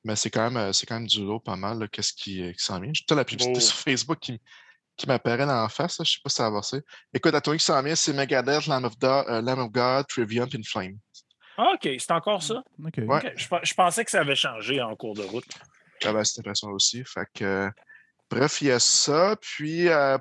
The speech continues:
Speaker 1: point de vue musical, euh, en fait, euh,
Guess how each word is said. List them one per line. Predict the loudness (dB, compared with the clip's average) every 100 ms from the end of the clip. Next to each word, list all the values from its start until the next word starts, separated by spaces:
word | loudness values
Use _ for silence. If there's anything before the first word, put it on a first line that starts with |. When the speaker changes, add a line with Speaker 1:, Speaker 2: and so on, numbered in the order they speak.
| 2
Speaker 1:
point | 0
de | 0
vue | -4
musical, | -4 -2 0 0 2 2 2 0 -2 -6 _ -20 _ -2 4
euh, | 6 6 6 4 0 -8 -8 -10 -10 -10 -10 -14 -2
en | 2 2
fait, | 0 0 0 2
euh, | 2 4